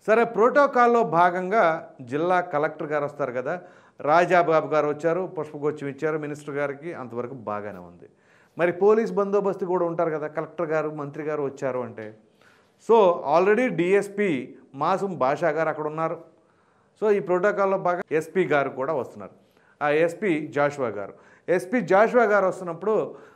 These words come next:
మరి అదే పోలీస్ సిబ్బంది, ఆయన సబార్డినేట్స్గా ఉన్నటువంటి డీఎస్పీ గారు కావచ్చు, అక్కడ సీఐలు కావచ్చు, ఎస్ఐలు కావచ్చు, కానిస్టేబుల్, హోంగార్డులు కావచ్చు, వాళ్ళందరూ కూడా అప్రమత్తంగా ఉంటారు కదా. So దానిలో భాగంగానే డీఎస్పీ మాసూం బాషా గారు కొంచెం అప్రమత్తంగా ఉండి,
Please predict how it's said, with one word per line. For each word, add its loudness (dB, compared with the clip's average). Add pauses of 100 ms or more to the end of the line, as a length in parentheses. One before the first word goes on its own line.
(120)
మరి 2
అదే 4
పోలీస్ 0
సిబ్బంది, -4
ఆయన -4
సబార్డినేట్స్గా -2
ఉన్నటువంటి -4
డీఎస్పీ -4
గారు -4
కావచ్చు, -4
అక్కడ -8
సీఐలు -6
కావచ్చు, -6
ఎస్ఐలు -6
కావచ్చు, -8 (400)
కానిస్టేబుల్, 2
హోంగార్డులు 0
కావచ్చు, -2
వాళ్ళందరూ -2
కూడా -2
అప్రమత్తంగా -6
ఉంటారు -4
కదా. -8 (580)
So 6 (200)
దానిలో 8
భాగంగానే 2 (460)
డీఎస్పీ 2
మాసూం -2
బాషా 2
గారు -6 (420)
కొంచెం -6
అప్రమత్తంగా -4
ఉండి, -4